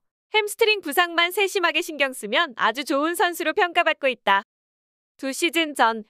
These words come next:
라리가에서 화려한 돌파로 상대를 압도하며 윙어의 전설을 썼던 덴벨레. 그의 기술은 팬들 사이에서 전설로 자리 잡았으며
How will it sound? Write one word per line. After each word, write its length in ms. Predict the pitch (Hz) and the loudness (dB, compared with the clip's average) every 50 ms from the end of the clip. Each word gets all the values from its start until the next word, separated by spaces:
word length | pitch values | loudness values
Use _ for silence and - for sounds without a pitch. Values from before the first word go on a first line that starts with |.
| _ _ _ | _ _ _
라리가에서 600 | 220 202 214 240 285 302 311 302 302 - 320 320 | 2 2 2 4 2 2 4 2 2 2 0 0
화려한 440 | 339 403 427 415 440 415 403 381 - | 2 2 2 4 4 2 2 2 0
돌파로 420 | 349 247 254 - 320 294 294 349 | -2 -2 2 2 2 2 2 0
상대를 440 | 359 427 403 392 330 392 370 359 339 | 0 -2 -2 0 0 2 2 4 4
압도하며 720 | 269 214 - _ 302 311 311 302 269 262 311 339 294 208 196 | 2 0 0 _ 2 4 4 2 2 2 2 2 2 0 -4
윙어의 400 | 240 285 339 381 427 415 415 403 | -4 -2 2 2 4 4 2 2
전설을 480 | - 359 247 240 254 269 370 349 370 370 | 2 0 0 0 2 2 2 2 2 0
썼던 380 | - 349 349 - - 349 349 | 0 -2 2 2 0 0 2
덴벨레. 540 | 339 330 247 247 247 285 269 233 202 220 294 - _ _ _ _ _ _ _ _ _ _ _ _ _ _ | 2 0 0 2 2 2 2 2 2 0 0 -2 _ _ _ _ _ _ _ _ _ _ _ _ _ _
그의 240 | - 285 294 320 339 | -4 0 2 2 2
기술은 560 | 349 - 285 - - 339 302 330 330 330 349 - | 2 -2 -4 -2 0 0 2 2 0 0 -4 0
팬들 320 | - 453 415 392 440 440 | 0 0 2 4 2 2
사이에서 540 | 427 480 392 359 339 311 285 277 - 311 294 | 4 2 0 2 2 0 -2 0 2 0 -2
전설로 560 | - - 254 220 226 233 302 269 254 247 285 | 2 0 0 0 2 2 0 2 2 0 -2
자리 260 | - 320 233 220 247 | 0 0 0 0 2
잡았으며 640 | 226 247 233 220 220 - - 196 196 247 302 262 - | 0 2 2 2 -2 -2 -8 -4 0 0 0 0 0